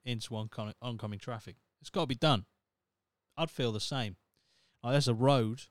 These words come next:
I've mentioned it before, I'm pretty sure. It's called the Acle Straight. It's straight, and it leads to a place called Acle.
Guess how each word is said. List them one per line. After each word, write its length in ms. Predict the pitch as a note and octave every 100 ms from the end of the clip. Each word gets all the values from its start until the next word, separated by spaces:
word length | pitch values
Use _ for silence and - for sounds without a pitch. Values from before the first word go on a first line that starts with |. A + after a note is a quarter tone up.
| _ _ _ _ _ _ _ _ _ _ _ -
I've 140 | B2
mentioned 360 | C3+ B2 - A2+
it 80 |
before, 340 | A2+ - A2 A2
I'm 80 | A#2+
pretty 200 | A#2 G#2+
sure. 280 | - A2 B2+ _ _ _ _ _ -
It's 140 | B2
called 200 | - B2
the 80 | A#2+
Acle 320 | A#2 - A2
Straight. 400 | - A#2+ G#2 A#2+ _ _ _ _ _ _
It's 120 | D3
straight, 400 | - - A#2+ C3 - _ _ _ -
and 120 | C3+
it 60 |
leads 220 | B2+ C3 -
to 80 | B2+
a 60 |
place 260 | - C#3+ C3+
called 160 | C3+
Acle. 340 | C3+ D3+ -